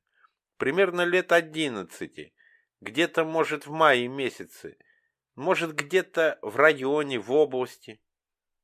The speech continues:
Неожиданно спросил Петр Васильевич, чем явно удивил своего товарища.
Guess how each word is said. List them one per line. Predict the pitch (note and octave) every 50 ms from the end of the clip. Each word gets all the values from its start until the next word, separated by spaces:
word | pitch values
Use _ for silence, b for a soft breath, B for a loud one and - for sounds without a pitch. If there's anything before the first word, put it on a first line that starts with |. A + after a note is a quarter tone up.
| _ _ _ _ _ _ _ _ _ _ _ -
Неожиданно | F2 F#2+ G2+ G#2 G#2 G2+ F2+ G2 A#2 B2 A2+ A2 A2 A2 G2+
спросил | - - - A2 A2 G#2+ - - - A#2+ G#2+ G2
Петр | _ - A2+ A2 - - G2+ G#2+
Васильевич, | G#2+ A2 A#2 A#2 A2+ - - - F3 D#3+ C#3 G#2 F2+ D2+ C#2 C#2 B1+ - - - - _ _ _ _ _ _ _ _ _ _ _ _
чем | - - - C3+ B2 A#2+ A#2+
явно | A#2 B2 C3 C#3+ D3 B2+ F#2+ F#2+ F#2 F#2 F#2
удивил | - - A#2 G#2 G2 G2+ F#2+ G2 G#2+ A#2+ A#2+ A2+
своего | - - A#2+ G#2+ G#2 G#2 G2+ G2+ G#2 G#2
товарища. | - - A2 A2 A#2 B2 A#2 G#2 E2 C#2+ - - - - - -